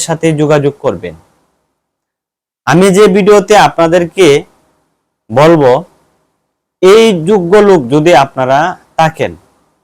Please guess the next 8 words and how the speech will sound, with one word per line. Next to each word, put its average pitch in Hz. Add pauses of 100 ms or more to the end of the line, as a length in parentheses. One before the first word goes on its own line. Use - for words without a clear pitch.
(1700)
এই 143 (100)
ক্যাটাগরি 147 (240)
এক 127
একটা 160 (380)
এক 123
এক 131 (100)
রকমের 143 (160)
যোগ্যতা, 131